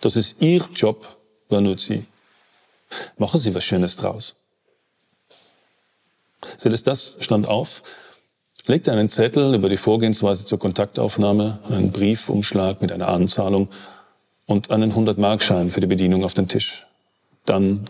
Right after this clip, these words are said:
ging er, ohne zu grüßen, zum Ausgang. Vanuzzi zahlte. Als er einen letzten Blick zur Bühne warf, war dort gerade ein neues Mädchen damit beschäftigt, sich umständlich ihres Mieders zu entledigen.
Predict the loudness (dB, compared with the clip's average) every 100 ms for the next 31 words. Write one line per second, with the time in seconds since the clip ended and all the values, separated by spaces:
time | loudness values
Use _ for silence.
0 | -2 0 2 0 0 0 0 0 0 0
1 | -2 0 0 2 0 0 -2 -2 -4 -6
2 | -12 -16 _ _ _ _ _ _ _ _
3 | _ _ -20 _ _ _ -2 2 2 0
4 | 0 0 0 0 -2 -6 -14 -14 -16 _
5 | -20 -6 0 2 4 4 2 2 2 2
6 | 2 2 4 4 4 4 2 2 0 0
7 | 0 2 2 2 4 2 2 2 2 2
8 | 2 2 0 0 0 -2 0 -4 -2 -2
9 | 0 0 0 0 0 0 -2 -2 -2 0
10 | 2 2 -2 -2 -2 0 0 2 2 0